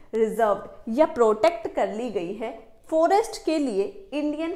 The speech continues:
फॉरेस्ट एक्ट नाइनटीन ट्वेंटी सेवन के according, तो इस पे एमपीएलआरसी के प्रोविजंस अप्लाई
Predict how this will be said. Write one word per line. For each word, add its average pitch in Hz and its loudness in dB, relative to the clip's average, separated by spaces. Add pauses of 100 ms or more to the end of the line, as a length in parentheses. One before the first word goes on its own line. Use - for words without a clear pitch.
फॉरेस्ट 247 -2
एक्ट 247 0
नाइनटीन 233 -2
ट्वेंटी 226 -2
सेवन 220 -2
के 262 -6
according, 226 -4 (360)
तो - -6
इस - 0
पे 208 0 (560)
एमपीएलआरसी 254 -2
के 262 -4
प्रोविजंस 202 -4
अप्लाई 185 -6